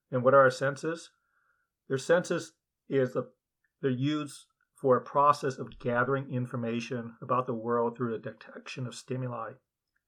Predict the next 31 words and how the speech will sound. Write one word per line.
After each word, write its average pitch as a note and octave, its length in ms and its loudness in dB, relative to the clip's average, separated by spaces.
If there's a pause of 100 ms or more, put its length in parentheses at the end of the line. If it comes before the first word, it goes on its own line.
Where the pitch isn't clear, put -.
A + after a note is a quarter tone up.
It D3 60 -4
means F3 180 -4
we F#3 260 -6
interact D3 680 0 (340)
with B2 180 -2
our A#2 140 2
world. A2 500 0 (1300)
In C#3 120 0
the C3+ 80 2
business C#3 340 2
world, C#3+ 260 4
we C3+ 100 2
often C3 240 4
hear B2+ 260 2
about A#2 240 0
soft C3 380 0
skills C3 460 2
or A#2 200 -6 (100)
emotional B2 560 -4
intelligence, C#3+ 760 -2 (880)
skill D#3+ 340 2
sets D3+ 340 -2
that B2 200 0
are A#2 120 2
important C#3 500 -2
in B2 80 -2
terms C3+ 360 -4
of - 280 -4
connecting B2 600 -6
with A2 140 -10
people. A2+ 480 -10